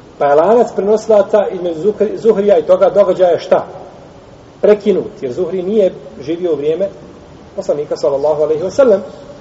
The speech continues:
I druga stvar, kada se kaže, kada bi, kaže, prihvatili da je to ispravno od Zuhrija, da to može proći, onda kažemo, pa je poslanik, sallallahu alejhi ve sellem, ostavio, šta je ostavio? Kažu, proklinjanje ovih ljudi, a nije ostavio dobu.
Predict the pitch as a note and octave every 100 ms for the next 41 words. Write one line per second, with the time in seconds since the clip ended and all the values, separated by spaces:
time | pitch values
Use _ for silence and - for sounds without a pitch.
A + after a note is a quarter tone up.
0 | - - - - - G3 B3 D#4 C#4 -
1 | - A#3+ G#3 - - - - - - -
2 | - F3 D#3+ G3 B3+ B3 F#3+ G#3 - F#3+
3 | F#3 G#3+ A#3+ A3 - D#4 A#3+ A3 - F#3+
4 | F3+ F3 A3 G#3 A3+ - F3 D3+ D3 C3
5 | E3 C#3 C#3 C#3 C#3+ F#3+ F#3 C#3+ C3+ B2+
6 | C#3 - A3+ - - - - - A3+ B3
7 | A#3+ C4 A#3+ B3+ A#3 - - - F#3 F#3
8 | E3+ G#3 A#3 G3+ G3 A3 G3 - G#3+ -
9 | - G#3+ G#3+ F#3+ - C#4 D#3 C#3 - A#2+
10 | A2 - - - - - - - - -
11 | - - E3 D#3 - B3+ D4 - B3+ A#3
12 | A3+ G#3+ G#3+ A#3 F#3 F#3+ G#3 G#3+ F#3 G#3+
13 | F#3+ - G#3+ G3 F#3+